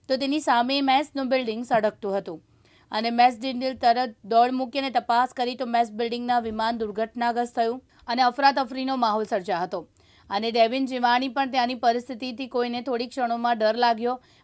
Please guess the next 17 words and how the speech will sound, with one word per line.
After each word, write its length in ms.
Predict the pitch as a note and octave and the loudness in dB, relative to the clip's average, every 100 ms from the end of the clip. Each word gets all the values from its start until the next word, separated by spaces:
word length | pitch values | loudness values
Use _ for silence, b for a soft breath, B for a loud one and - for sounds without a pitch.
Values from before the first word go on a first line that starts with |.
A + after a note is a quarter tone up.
| - | -2
પણ 160 | A#3+ | -2
જ્યાં 320 | A3 B3 C4 | 2 4 4
જુઓ 200 | B3 C4+ | 4 -2
ત્યાં 220 | C4 C4+ B3 | -2 2 2
લાશો 340 | G#3+ G#3+ C#4 | 2 0 -4
અને 140 | C4+ | -4
ઈજાગ્રસ્તોને 680 | B3 A3+ A#3 A#3 B3 C4 C4 | -4 0 0 0 -6 -6 -6
ટ્રોમા 300 | B3+ A#3 A#3 | -4 -2 -2
સેન્ટરમાં 440 | A#3+ A#3+ A#3 A#3 A3+ | -2 -4 -4 -4 -2
પહોંચાડવા 460 | A3 G#3+ A#3 A#3 | -4 -2 0 2
માટે 280 | A#3 A#3 B3+ | 0 -2 -2
કારમાં 400 | A#3+ G#3 A3 A3+ | -2 -2 0 0
લઈ 140 | G#3+ | -2
જઈને 220 | G#3+ B3 B3 | -2 -6 -6
પહોંચાડવાની 600 | G#3+ G#3 A#3 A3+ A#3 A3+ | -8 -4 -2 0 -2 -4
વ્યવસ્થા 380 | G3 G#3 A#3+ | -6 -2 -2
કરવામાં 540 | A3+ A#3 A#3 A#3+ A3+ | 0 0 2 2 2